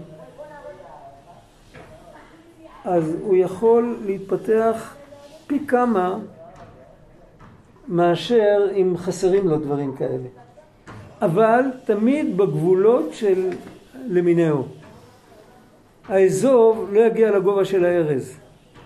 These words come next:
זה מוזכר, איפה שכתוב שם, "עץ ארז ואזוב, מי שהגביה דעתו ישפיל דעתו".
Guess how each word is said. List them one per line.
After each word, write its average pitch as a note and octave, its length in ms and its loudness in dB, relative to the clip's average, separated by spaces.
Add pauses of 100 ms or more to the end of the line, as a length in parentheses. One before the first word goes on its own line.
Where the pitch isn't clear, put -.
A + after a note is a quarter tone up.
(1040)
זה A3+ 60 -10
מוזכר, G3 640 0 (280)
איפה E3+ 120 -4
שכתוב F#3 400 -6
שם, E3+ 360 -2
"עץ G#3+ 200 -2
ארז F#3 420 2
ואזוב, E3+ 600 2 (840)
מי F3+ 60 -6
שהגביה F#3+ 540 2
דעתו F3+ 400 2
ישפיל G#3 480 0
דעתו". F3+ 640 0